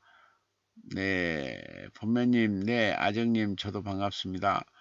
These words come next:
네, 사오사오님, 교수님 수고하십니다. 네, 본매님 잔잔하고 붉게 물든 고요. 사오사오님, 교수님 수고하셨습니다. 네, 아정님, 교수님 수고 많으셨어요.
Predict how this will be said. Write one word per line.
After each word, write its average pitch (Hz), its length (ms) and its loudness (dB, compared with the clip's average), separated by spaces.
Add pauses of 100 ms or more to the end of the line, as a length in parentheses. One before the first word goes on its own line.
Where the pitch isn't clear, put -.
(600)
네, 90 300 -2
사오사오님, 123 1300 2 (100)
교수님 107 540 -2
수고하십니다. 87 1900 -4 (680)
네, - 120 -8
본매님 110 580 2
잔잔하고 107 600 2
붉게 107 360 -4
물든 98 380 -2
고요. 90 340 -6 (440)
사오사오님, 120 680 2
교수님 107 400 -2
수고하셨습니다. 104 880 0 (840)
네, 98 220 0
아정님, 87 760 2
교수님 107 380 -2
수고 113 200 -4
많으셨어요. 104 800 0